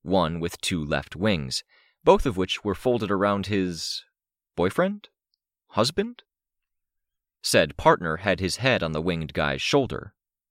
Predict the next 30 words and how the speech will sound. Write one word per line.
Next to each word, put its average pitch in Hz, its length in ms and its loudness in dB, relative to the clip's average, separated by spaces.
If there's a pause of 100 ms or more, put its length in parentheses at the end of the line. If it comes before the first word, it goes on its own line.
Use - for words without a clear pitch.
just - 380 -4 (100)
holding 87 340 2
each 71 180 -2
other. 71 280 -2 (1160)
It 98 120 -2
was 101 140 4
so 131 240 4
sweet - 440 2 (100)
to - 120 -6
see 92 400 0
that - 160 -4
my 80 140 -2
chest - 520 -4
physically - 680 -4
hurt. - 480 -2 (1300)
I 71 140 -4
missed 73 540 -4
Dean. 71 440 -4 (1200)
To - 80 -4
give 147 160 4
them 135 180 0
privacy, 82 720 0 (160)
and 82 360 -2
to 85 120 -6
ensure 73 400 -2
nobody 71 380 -2
approached - 500 0
while 71 200 0
I 62 120 -6
talked, - 460 0